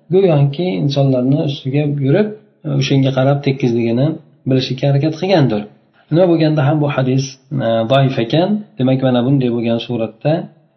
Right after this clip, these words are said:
bo'lishligi, ya'ni bitta novda bo'lishligi, u bilan saflarni tekkizlashligi hech qanaqangi bir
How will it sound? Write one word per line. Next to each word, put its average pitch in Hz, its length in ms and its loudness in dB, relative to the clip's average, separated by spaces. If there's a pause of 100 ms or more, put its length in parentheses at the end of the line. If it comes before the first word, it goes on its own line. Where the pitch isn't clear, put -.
(220)
bo'lishligi, 135 580 2
ya'ni 120 280 0
bitta 117 320 -4 (600)
novda 123 340 2
bo'lishligi, 120 500 -2
u 123 100 0
bilan 120 240 0
saflarni 117 400 -4
tekkizlashligi 113 600 -4
hech 139 140 0
qanaqangi 110 480 -2
bir 117 160 -2